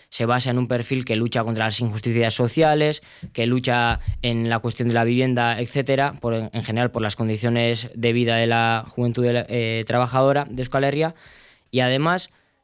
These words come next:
yo creo que la visión política que tiene en este caso el consejero de Seguridad, eh, Zupiria, es muy equivocada. Y te digo por qué.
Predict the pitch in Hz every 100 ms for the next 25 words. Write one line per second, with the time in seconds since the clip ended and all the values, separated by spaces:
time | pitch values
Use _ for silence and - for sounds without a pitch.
0 | - 131 143 160 156 127 113 113 110 107
1 | 117 113 113 147 156 147 139 139 131 127
2 | 123 131 127 127 127 123 123 123 117 120
3 | 123 120 120 117 113 117 113 117 123 127
4 | 127 - 113 110 110 120 113 123 123 101
5 | 120 - - - 71 110 120 113 104 95
6 | 92 98 98 _ _ - 104 113 117 -
7 | 104 117